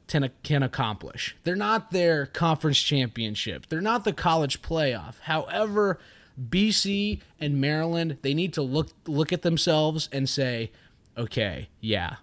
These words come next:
we're B C. We're not making it to the A C C championship. We're just not. We know that. We are the bottom of the barrel A C C team." University of Maryland, similar thing. We got a new head coach.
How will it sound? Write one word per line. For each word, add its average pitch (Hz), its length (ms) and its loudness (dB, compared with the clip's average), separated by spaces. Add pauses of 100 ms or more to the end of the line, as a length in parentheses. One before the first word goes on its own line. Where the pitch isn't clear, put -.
(120)
we're 127 160 4
B 131 220 4
C. 117 480 2
We're 156 160 6
not 143 220 6
making 135 300 4
it 120 120 -4
to 127 100 -4
the 117 80 -2
A 117 160 2
C 117 160 -4
C 110 240 -2
championship. 98 720 -6 (160)
We're 185 120 6
just 160 240 2
not. 95 340 -2 (300)
We 202 160 10
know 143 280 6
that. 98 260 -8 (220)
We 220 140 4
are 180 80 8
the 131 140 0
bottom 156 500 4
of 151 80 2
the 147 60 2
barrel 127 500 0
A 117 140 -2
C 113 180 -6
C 110 240 -4
team." 101 380 -10 (1300)
University 165 500 6
of 151 60 6
Maryland, 127 400 2
similar 156 480 6
thing. 110 460 -4
We 156 140 2
got 190 180 8
a 175 40 8
new 170 200 8
head 156 240 6
coach. 156 540 4